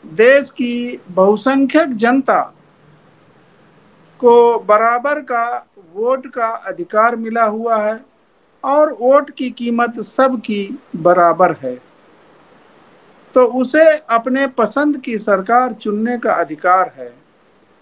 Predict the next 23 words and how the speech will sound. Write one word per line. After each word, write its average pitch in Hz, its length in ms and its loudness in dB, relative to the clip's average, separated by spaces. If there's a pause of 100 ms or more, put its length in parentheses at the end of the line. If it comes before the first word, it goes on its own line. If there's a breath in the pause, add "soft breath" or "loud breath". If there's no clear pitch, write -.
अर्थात 233 580 0
सरकार 254 640 -2 (100)
उसी 226 300 -6
की 320 160 -6
चुनी 247 320 0
जानी 208 420 0
है 208 300 -2 (400)
जिसका 208 680 -2 (120)
बहुमत 180 580 0 (100)
है। - 260 -12 (1300)
तो 233 140 2
इस 277 180 0
देश 269 400 2
में 277 160 -2
एससी, 262 480 -2
एसटी, 254 360 -2
ओबीसी, 226 800 -2 (520)
माइनॉरिटीज 220 760 0
के 247 140 -6
पचासी 233 640 -2
प्रतिशत 254 560 -4
लोग 220 400 2
हैं 240 240 -2